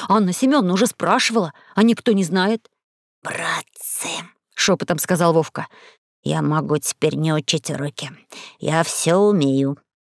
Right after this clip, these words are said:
И он рассказал приятелям про ночной праздник и показал лунат с таинственными словами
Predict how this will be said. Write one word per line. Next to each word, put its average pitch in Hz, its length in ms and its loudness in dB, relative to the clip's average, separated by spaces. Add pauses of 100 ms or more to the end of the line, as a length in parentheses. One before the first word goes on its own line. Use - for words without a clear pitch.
(120)
И 277 100 4
он 269 160 4
рассказал 214 560 0
приятелям 196 760 0
про 165 140 0
ночной 156 420 2
праздник 208 600 2
и 392 60 0
показал 403 600 2
лунат 214 420 2
с - 100 -4
таинственными 185 680 2
словами 175 560 2